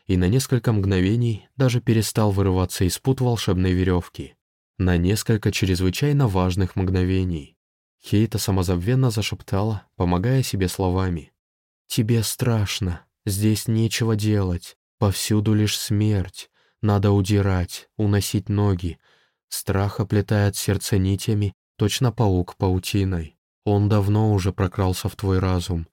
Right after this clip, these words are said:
из-за него твое сердце колотится, как безумное». Хейта почуяла, что что-то грядет, оторвала ладони и прокричала, что есть мочи: «Бежим! Бросайте веревку!»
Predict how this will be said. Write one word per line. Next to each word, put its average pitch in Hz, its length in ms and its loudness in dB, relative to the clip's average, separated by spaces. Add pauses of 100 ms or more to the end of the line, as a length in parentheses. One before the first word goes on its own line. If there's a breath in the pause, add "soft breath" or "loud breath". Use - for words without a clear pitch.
(280 soft breath)
из-за 98 340 2
него 95 340 2
твое 107 300 0
сердце 101 640 -2 (180)
колотится, 98 600 -2
как 95 200 -2
безумное». 95 800 -2 (840)
Хейта 127 320 0
почуяла, 107 580 0
что - 220 -4
что-то 135 340 -2
грядет, 98 640 -2 (160)
оторвала 95 560 0
ладони 98 540 0 (340)
и 131 80 0
прокричала, 110 640 0
что - 180 -4
есть 90 280 0
мочи: 92 460 -2 (360)
«Бежим! 131 720 4 (240)
Бросайте 139 560 2
веревку!» 143 640 2